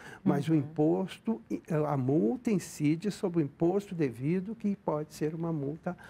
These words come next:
Speaker 1: alta. Portanto,
Speaker 2: Sim.
Speaker 1: não vamos perder o
Speaker 2: Uhum.
Speaker 1: prazo.
Speaker 2: E qual é o prazo para o pagamento dessa multa?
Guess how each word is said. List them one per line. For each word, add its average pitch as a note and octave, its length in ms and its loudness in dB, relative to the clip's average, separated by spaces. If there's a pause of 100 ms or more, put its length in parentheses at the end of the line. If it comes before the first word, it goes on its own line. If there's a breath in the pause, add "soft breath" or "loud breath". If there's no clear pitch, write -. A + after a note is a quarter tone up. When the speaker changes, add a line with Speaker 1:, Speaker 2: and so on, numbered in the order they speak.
(180 loud breath)
Speaker 1:
alta. C#3 420 -4
Portanto, C#3+ 560 -2
Speaker 2:
Sim. D#3+ 60 4
Speaker 1:
não E3+ 120 0
vamos D3+ 320 -2
perder C#3+ 400 0
o - 20 -4
Speaker 2:
Uhum. E3 60 -8
Speaker 1:
prazo. - 500 -6 (480 loud breath)
Speaker 2:
E B3 100 -6
qual C4 360 0
é C4 100 -4
o B3+ 140 -6
prazo F#3 500 -4
para - 160 -10
o F3+ 40 -8
pagamento F3+ 600 -2
dessa E3 240 -6
multa? D3+ 200 -12